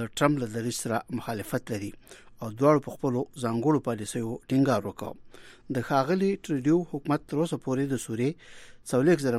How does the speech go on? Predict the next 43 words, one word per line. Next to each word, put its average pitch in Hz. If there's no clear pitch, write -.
مهاجرینو 117
ته -
په -
خپله 110
خاوره 117
کې -
پناه 123
ورکړې 107
ده، 123
خو 123
د -
دې 127
برعکس 127
ښاغلي، 123
ښاغلي 117
ټرمپ 151
په 156
امریکا 127
کې 156
د 127
سوریې 127
د 143
مهاجرو 113
د -
ځای 139
په 117
ځای 113
کولو 131
سره 117
سخت -
مخالفت 104
څرګند 110
کړی 117
او 113
د 113
یوه 127
اجراییه 123
فرمان 135
له 117
لارې 131
چې -
د 123
جنوري 110